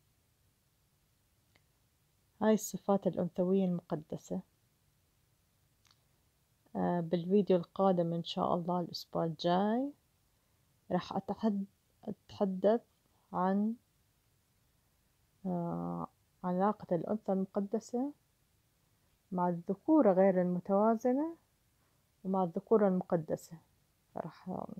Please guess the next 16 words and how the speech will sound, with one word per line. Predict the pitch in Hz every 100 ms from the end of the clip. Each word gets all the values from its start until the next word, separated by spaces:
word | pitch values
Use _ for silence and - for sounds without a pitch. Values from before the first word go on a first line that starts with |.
| 175 _ _ _ _ 185
نحكي | 175 -
عن | 170
الذكورة | 165 165 165 - 190 - 185 - 196 185 165 180
غير | 175
المتوازنة | 175 - 175 180 175 170
للذكورة | 165 156 170 180 175
المقدسة، | 170 - 170 160 - - _ _ _ _ _ -
وكيف | - - 220 233 - _ _ _ _ _ _ _ _ _ _ _ _ _ _ _ _ _ _ _ _ _ _ _ -
إنه | 180 175 190 - _ _ _ _ _ _ - - _ -
تتعامل | - _ - 202 196
الأنثى | 180 180 196 - 190
المقدسة | 185 - 202 190 208 - 220 233 - _ _ _ _
مع | 175 170 160
هدول | 165 160 165
ال-، | 160 - - - - 180 170 _ 185 - -
الطاقتين. | - - _ _ - 170 - - 175 170